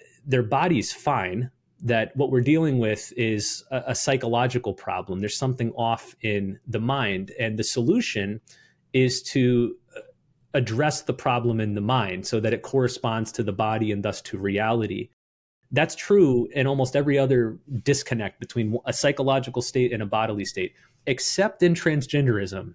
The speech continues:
It's the only case, it seems to me, where by and large, we have exactly the opposite reaction. Whenever somebody feels,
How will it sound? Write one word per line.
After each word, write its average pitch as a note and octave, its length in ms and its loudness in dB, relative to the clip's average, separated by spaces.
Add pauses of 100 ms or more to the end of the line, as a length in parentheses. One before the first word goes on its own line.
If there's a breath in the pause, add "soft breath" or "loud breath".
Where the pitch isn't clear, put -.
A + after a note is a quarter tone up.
It's B2+ 180 -2
the C#3+ 120 2
only G3 240 4
case, D3 360 0
it A2 80 -6
seems C#3+ 260 2
to C3 100 2
me, A#2 220 4
where A2+ 200 0
by C#3 240 2
and D3+ 140 0
large, B2 480 2 (580 soft breath)
we C#3 120 4
have C#3 200 2
exactly D#3 480 2
the C3 160 4
opposite C3+ 400 0
reaction. F#2+ 680 -4
Whenever B2+ 500 2
somebody C3+ 400 2
feels, B2 520 2